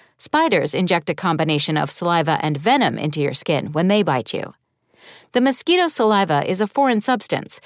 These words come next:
and your immune system knows that, so it releases histamine, a chemical that makes your capillaries more permeable.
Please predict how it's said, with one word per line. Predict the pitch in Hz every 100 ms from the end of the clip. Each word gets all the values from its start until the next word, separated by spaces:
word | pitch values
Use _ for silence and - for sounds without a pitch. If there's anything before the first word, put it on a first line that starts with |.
| - -
and | 170
your | 175 165
immune | 170 214
system | 220 165 - 151
knows | 180 294 -
that, | - - - - -
so | - 269
it | 262
releases | 233 247 320 - 233 -
histamine, | 311 - 190 156 - - - -
a | -
chemical | - 208 208 185 175
that | 165
makes | 185 -
your | 175
capillaries | 151 254 240 170 139 147 151
more | 180 170
permeable. | - 254 202 147 123 -